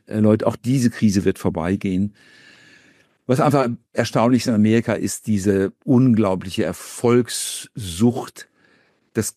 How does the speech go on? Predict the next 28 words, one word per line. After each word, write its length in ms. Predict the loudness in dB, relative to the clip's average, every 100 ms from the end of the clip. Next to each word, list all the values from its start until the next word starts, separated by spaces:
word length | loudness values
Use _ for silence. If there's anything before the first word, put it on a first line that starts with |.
| _
Großdenken. 1300 | 0 2 4 2 -2 -8 -2 0 0 0 0 0 -4 _ _ _ _ _ -4
Wenn 160 | 0
wir 60 | 0
hier 160 | 0 0
in 80 |
Europa 460 | 0 0 0 0 0
denken, 440 | 0 0 2 0
zehn 240 | 0 0 2
Millionen 300 | 4 2 0
Kunden, 460 | 0 0 0 -6 -10 _
das 220 | -6 -2
wär 100 | -2
schon 200 | 0 -2
was. 340 | -2 -6 -12 -16 _ -8
Denken 200 | -4 -2
Sie 80 | 0
in 60 |
Amerika, 400 | 0 2 0 -2 -2
eine 220 | 2 4
Milliarde 360 | 4 2 -2 -4
Kunden, 460 | -6 -6 -6 -8 -4
das 280 | -4 -4
wär 100 | -8
schon 220 | -6 -6 -6
was. 220 | -10 -14 -20 -20 -4
Wir, 160 | -4 -4 -8
die 120 | -4
denken 480 | 2 4 4 0 -4